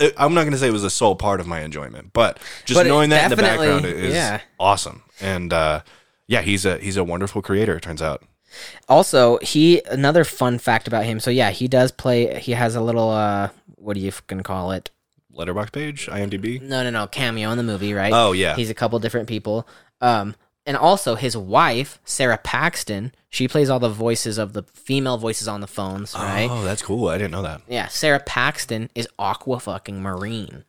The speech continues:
Speaker 1: <laughs> Oh, shit. <laughs> Wow.
Speaker 2: Yeah.
Speaker 1: The thread goes deeper.
Speaker 2: Yeah, exactly.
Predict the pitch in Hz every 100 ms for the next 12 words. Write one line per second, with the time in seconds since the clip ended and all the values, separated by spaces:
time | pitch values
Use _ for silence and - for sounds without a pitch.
0 | _ - - 906 880 208 143 - - -
1 | - 392 - 147 139 - 151 - - -
2 | 147 151 - - 240 240 233 226 180 90
3 | 95 120 98 82 85 104 101 - - 101
4 | 107 107 110 90 104 - 80 101 107 95
5 | - 95 113 - -